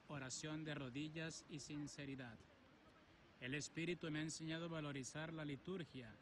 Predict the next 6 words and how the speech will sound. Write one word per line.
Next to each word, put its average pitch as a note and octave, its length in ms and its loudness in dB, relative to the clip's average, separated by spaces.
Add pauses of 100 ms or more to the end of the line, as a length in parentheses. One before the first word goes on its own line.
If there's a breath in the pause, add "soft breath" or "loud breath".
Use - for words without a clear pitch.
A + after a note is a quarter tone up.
(320)
que D3 160 -2
crea F#3 300 -2
y G3+ 60 0
robustece D#3+ 760 -4
la D#3 100 0
unidad, D3 440 0